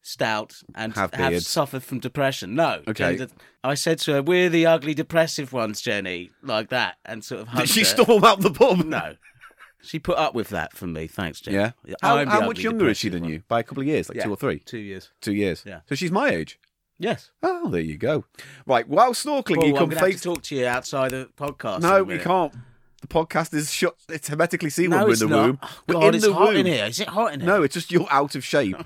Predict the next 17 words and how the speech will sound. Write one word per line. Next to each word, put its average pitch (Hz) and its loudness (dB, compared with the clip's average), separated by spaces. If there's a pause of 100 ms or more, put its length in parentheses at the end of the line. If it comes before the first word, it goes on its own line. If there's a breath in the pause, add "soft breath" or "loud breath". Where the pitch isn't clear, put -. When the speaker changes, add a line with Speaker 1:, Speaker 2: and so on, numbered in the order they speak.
(120)
Speaker 2:
but 165 -4
you 147 4
are 127 4
visibly 143 0
sweating. 156 0 (440)
Speaker 1:
<laughs> - -12
Shut - -8 (120)
up. 202 -4
Speaker 2:
Can 240 2
I 254 2
give 262 0
you 269 2
an 254 2
Speaker 1:
It's 240 0
not 240 6
Speaker 2:
example? 214 0
Speaker 1:
funny. 269 2